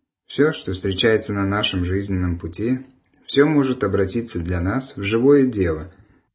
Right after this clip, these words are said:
И поразительно, сколько можно успеть исполнить в один день,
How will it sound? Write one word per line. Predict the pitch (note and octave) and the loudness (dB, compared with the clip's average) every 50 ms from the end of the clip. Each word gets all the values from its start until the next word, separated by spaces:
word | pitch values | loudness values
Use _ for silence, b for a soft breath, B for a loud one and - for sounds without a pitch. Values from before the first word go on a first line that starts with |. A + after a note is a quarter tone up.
| _ _ | _ _
И | - G#2 | -4 -2
поразительно, | F#2+ G#2 G2+ G2 F#2 F2+ F2+ G#2+ B2 C3 - - F#2 D#2 D#2 E2+ - _ _ | 2 4 4 4 4 4 2 0 0 -2 -2 -2 -6 -6 -6 -10 -14 _ _
сколько | - - - - A2 G#2+ - G#2 | -10 -4 0 0 2 2 2 0
можно | G2 G2 G2+ G2 F#2+ F#2+ F#2 | 0 0 0 -2 0 -2 -2
успеть | F2+ F2+ - - A2 A2 G#2+ G2+ | -2 -4 -4 -2 -2 -2 -2 -2
исполнить | F#2+ - - - G2+ G2 G2 F#2+ F2+ E2+ F2 | -4 -4 -2 0 0 0 2 0 -2 -2 -4
в | F#2 | -4
один | F2+ E2+ F2 F2 E2+ D#2+ | -4 -2 -2 -2 -2 -2
день, | F2 G#2 A#2+ B2 B2+ | -2 -2 -2 -4 -4